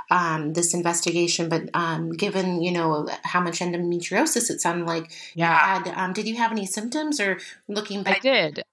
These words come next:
Speaker 2: I didn't know, I didn't know I had symptoms, but I absolutely had symptoms. I had very heavy periods from my very first period. Um, my periods were seven days long,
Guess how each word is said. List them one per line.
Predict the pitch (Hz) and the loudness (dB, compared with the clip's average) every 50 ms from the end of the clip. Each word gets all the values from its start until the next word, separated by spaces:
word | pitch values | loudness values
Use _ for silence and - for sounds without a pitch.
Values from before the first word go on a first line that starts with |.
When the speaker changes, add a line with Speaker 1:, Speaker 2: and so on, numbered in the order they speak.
| _ _ - | _ _ 2
Speaker 2:
I | 196 226 | 2 2
didn't | 208 262 269 240 214 190 | 2 -2 -4 -6 -6 -2
know, | 190 202 214 247 277 262 - | 2 2 4 4 4 4 2
I | 180 190 | 0 0
didn't | 190 226 208 185 156 160 160 | 0 0 -2 -2 -2 -2 0
know | 151 147 151 170 | 0 0 2 2
I | 190 226 | 0 0
had | 233 247 247 247 | 0 -2 -4 -4
symptoms, | - - 269 262 254 - 269 254 247 262 262 - | -6 -10 -10 -10 -8 -6 -4 -4 -4 -4 -4 -4
but | - 196 | -2 0
I | 175 175 | 2 4
absolutely | 170 170 170 - - - 147 143 156 165 - - 156 | 4 4 2 0 -4 -8 -6 -4 -4 -4 -4 -6 -8
had | 147 143 139 139 139 | -6 -6 -6 -8 -8
symptoms. | - - 143 135 139 143 - - 139 135 - 165 | -8 -8 -8 -8 -8 -6 -6 -4 -4 -4 -2 0
I | 156 156 175 | 2 2 2
had | 170 170 165 156 147 143 139 143 | 2 2 2 2 2 2 0 -4
very | 160 151 156 165 170 175 175 170 165 156 156 - - - - - - - _ _ | -6 -2 0 2 4 4 4 4 2 0 -2 -4 -8 -20 -20 -20 -20 -20 _ _
heavy | - - 190 170 165 156 147 | -4 -2 0 2 2 2 0
periods | - - 170 160 170 170 160 147 139 - - | 0 -2 -2 0 0 2 2 0 0 -2 -6
from | - - 165 156 160 | -6 -4 -2 0 2
my | 160 156 165 165 160 160 165 _ _ _ _ _ _ _ _ - | 2 4 4 4 2 0 -4 _ _ _ _ _ _ _ _ -12
very | 151 147 175 180 180 185 | -4 0 2 4 4 2
first | 175 - 185 170 165 - - - | 2 0 -4 -4 -6 -6 -10 -10
period. | - 180 175 233 226 - - - - - 160 - _ _ - | -8 -6 -4 -4 -2 -4 -4 -6 -8 -12 -16 -18 _ _ -2
Um, | 156 147 151 147 143 147 147 139 139 143 151 - - | 2 2 4 4 4 4 2 0 -2 -4 -6 -6 -2
my | - 147 156 151 | 0 0 0 0
periods | - - 139 160 151 147 147 147 147 147 147 - - - _ - - _ _ _ _ _ | -2 -4 -2 0 0 2 2 2 2 0 -2 -6 -14 -16 _ -20 -20 _ _ _ _ _
were | - 147 147 147 143 143 143 | -8 -4 0 2 2 2 2
seven | 143 - - 156 147 147 156 | 0 0 0 0 2 2 2
days | 151 143 131 135 139 160 | 2 2 2 2 0 0
long, | 139 135 135 127 127 127 131 139 165 190 214 226 | -2 0 2 4 4 4 4 2 2 0 -2 -4